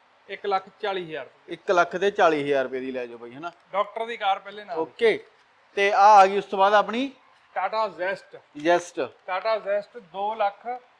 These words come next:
Speaker 1: ਪਝੱਤਰ ਹਜ਼ਾਰ ਦੀ।
Speaker 2: ਹਾਂਜੀ, ਹਾਂ।
Speaker 1: ਦੋ ਹਜ਼ਾਰ ਪੰਦਰਾਂ ਮਾਡਲ, ਡੀਜ਼ਲ ਇੰਜਨ ਆ,
Speaker 2: ਹੂੰ, ਹੂੰ।
Speaker 1: ਕੁਆਡਰਾ ਜੈਟ।
Speaker 2: ਓਕੇ।
Speaker 1: ਹਾਂਜੀ।
Speaker 2: ਲੈ ਵੀ ਆਹ ਲਿਜਾ ਸਕਦੇ ਆ ਬਾਈ। ਆਹ ਆ ਗਈ ਆਪਣੀ Honda ਦੀ City।
Speaker 1: Honda City ਵੀਰੇ ਦੋ ਹਜ਼ਾਰ ਨੌਂ ਮਾਡਲ,
Speaker 2: ਹੂੰ,
Speaker 1: ਪੰਜ
Speaker 2: ਹੂੰ।
Speaker 1: ਸਾਲ ਦੀ ਪਾਸਿੰਗ,
Speaker 2: ਠੀਕ ਹੈ।
Speaker 1: ਪੈਟਰੋਲ ਕਾਰ ਆ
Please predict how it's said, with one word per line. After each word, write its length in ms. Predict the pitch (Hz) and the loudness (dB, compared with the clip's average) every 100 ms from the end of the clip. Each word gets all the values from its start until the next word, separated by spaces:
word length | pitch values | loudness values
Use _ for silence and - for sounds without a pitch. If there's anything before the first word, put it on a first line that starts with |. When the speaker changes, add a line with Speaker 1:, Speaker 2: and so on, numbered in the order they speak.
| _ | _
Speaker 1:
ਪਝੱਤਰ 560 | - 240 247 - 226 208 | -8 -6 -6 -6 -6 -2
ਹਜ਼ਾਰ 360 | 202 180 175 175 | -2 -2 -4 -6
ਦੀ। 260 | 190 233 226 | -14 -14 -4
Speaker 2:
ਹਾਂਜੀ, 260 | 165 147 139 | -4 -4 -12
ਹਾਂ। 120 | 127 _ _ _ | -16 _ _ _
Speaker 1:
ਦੋ 140 | 175 196 | -10 -6
ਹਜ਼ਾਰ 180 | 208 208 | -4 -6
ਪੰਦਰਾਂ 480 | - 202 208 220 | -10 -8 -4 -4
ਮਾਡਲ, 320 | 202 156 151 131 _ | -4 -6 -8 -16 _
ਡੀਜ਼ਲ 360 | 160 175 196 202 | -20 -10 -8 -8
ਇੰਜਨ 320 | 180 180 180 | -10 -10 -6
ਆ, 140 | 208 | -4
Speaker 2:
ਹੂੰ, 80 | 233 | -6
ਹੂੰ। 140 | 240 247 _ _ | -8 -18 _ _
Speaker 1:
ਕੁਆਡਰਾ 440 | 202 196 196 220 214 | -4 -4 -2 -4 -4
ਜੈਟ। 300 | 160 143 - - _ _ | -6 -10 -10 -20 _ _
Speaker 2:
ਓਕੇ। 420 | 143 139 170 135 110 _ - | -10 -6 -4 -4 -6 _ -20
Speaker 1:
ਹਾਂਜੀ। 200 | 139 139 | -20 -2
Speaker 2:
ਲੈ 160 | 151 | 0
ਵੀ 120 | 135 147 | 2 2
ਆਹ 160 | 160 | 2
ਲਿਜਾ 260 | 175 156 143 | 4 2 2
ਸਕਦੇ 280 | 143 131 127 | 0 -6 -6
ਆ 40 | |
ਬਾਈ। 140 | 127 131 | -12 -2
ਆਹ 160 | 165 190 | 2 4
ਆ 140 | 175 | 4
ਗਈ 100 | 170 | 2
ਆਪਣੀ 260 | 170 180 170 | -4 -4 -14
Honda 360 | 165 165 175 | -10 -2 0
ਦੀ 100 | 185 | -2
City। 360 | 190 175 175 202 - _ - | -10 -12 -8 -8 -10 _ -14
Speaker 1:
Honda 280 | 180 208 208 190 | -6 -2 -2 -4
City 220 | 185 226 | -18 -20
ਵੀਰੇ 240 | 220 226 | -8 -8
ਦੋ 340 | 220 175 175 185 | -8 -10 -8 -8
ਹਜ਼ਾਰ 440 | 185 175 190 226 - _ _ _ | -4 -2 -2 -6 -12 _ _ _
ਨੌਂ 360 | 170 165 180 220 | -14 -4 -2 0
ਮਾਡਲ, 260 | 202 170 214 | 0 -2 -4
Speaker 2:
ਹੂੰ, 80 | |
Speaker 1:
ਪੰਜ 260 | 214 175 208 | -8 -6 -6
Speaker 2:
ਹੂੰ। 40 | |
Speaker 1:
ਸਾਲ 280 | 147 214 202 | -4 -4 -4
ਦੀ 120 | 196 190 | -8 -14
ਪਾਸਿੰਗ, 340 | 143 139 202 | -14 -14 -18
Speaker 2:
ਠੀਕ 360 | 214 - _ 202 | -20 -20 _ -6
ਹੈ। 80 | 190 | 0
Speaker 1:
ਪੈਟਰੋਲ 240 | 208 220 | 2 0
ਕਾਰ 320 | 214 175 165 | -2 -2 0
ਆ 200 | 202 220 | -2 -4